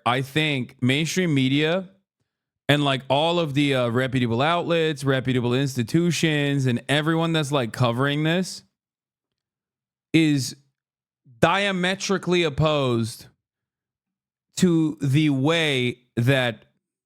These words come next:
the overwhelming majority of the population is approaching the subject matter. Like, the media is like, Thoughts and prayers. This person had a family, which is really interesting to say, and I'll get to that in a moment.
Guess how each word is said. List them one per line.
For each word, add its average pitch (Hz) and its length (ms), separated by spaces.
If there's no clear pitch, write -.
the 139 280
overwhelming 160 1120
majority 135 760
of 139 200
the 139 80
population 117 1000
is 113 340
approaching 117 560
the 113 100
subject 104 400
matter. 104 440
Like, 139 160
the 151 60
media 185 200
is 170 80
like, 160 140
Thoughts 165 380
and 170 160
prayers. 165 800
This 147 160
person 165 400
had 160 200
a 160 60
family, 156 680
which 143 160
is 143 140
really 160 260
interesting 160 420
to 135 80
say, 147 240
and 156 100
I'll 135 100
get 135 200
to 147 60
that 143 180
in 131 60
a 127 40
moment. 135 440